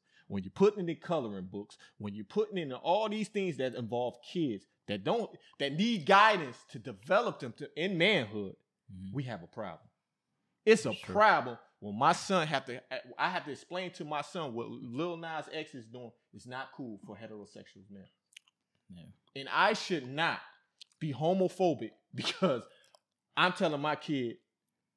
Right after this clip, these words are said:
Speaker 1: "I'm raising you as a heterosexual male."
Speaker 2: Mm-hmm.
Speaker 1: This is what's going down in my household.
Speaker 2: Right.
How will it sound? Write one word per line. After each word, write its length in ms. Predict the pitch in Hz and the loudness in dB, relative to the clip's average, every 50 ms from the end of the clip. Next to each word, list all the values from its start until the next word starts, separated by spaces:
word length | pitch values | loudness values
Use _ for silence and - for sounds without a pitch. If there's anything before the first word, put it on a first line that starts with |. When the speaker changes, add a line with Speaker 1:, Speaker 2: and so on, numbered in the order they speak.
| _ _ _ _ _ _ _ _ _ _ _ _ _ - | _ _ _ _ _ _ _ _ _ _ _ _ _ -4
Speaker 1:
"I'm 180 | 143 165 165 147 | -2 -2 0 2
raising 240 | 147 139 123 110 123 | 0 0 0 -2 -4
you 160 | 120 127 120 | -4 -4 -4
as 100 | 113 104 | -4 -4
a 60 | 107 | -6
heterosexual 680 | 110 123 117 110 104 101 - - 107 - - 104 95 98 | -6 -6 -6 -6 -6 -8 -10 -10 -12 -12 -12 -12 -12 -12
male." 160 | 95 87 - _ _ _ _ _ _ _ _ _ _ _ _ _ _ 101 | -12 -14 -18 _ _ _ _ _ _ _ _ _ _ _ _ _ _ -20
Speaker 2:
Mm-hmm. 220 | 98 90 90 90 92 - _ - | -18 -18 -18 -18 -18 -10 _ 0
Speaker 1:
This 180 | 156 160 160 | 0 0 0
is 100 | 143 117 | -4 -10
what's 140 | 117 120 98 | -10 -10 -8
going 240 | 120 117 113 107 101 | -6 -6 -6 -4 -4
down 200 | 107 107 104 98 | -6 -6 -6 -6
in 60 | 95 | -6
my 140 | 110 120 107 | -6 -6 -6
household. 420 | 95 98 80 80 - - 85 - _ _ _ _ _ _ _ _ - 90 | -6 -10 -14 -14 -16 -18 -18 -18 _ _ _ _ _ _ _ _ -20 -20
Speaker 2:
Right. 140 | 85 82 | -20 -20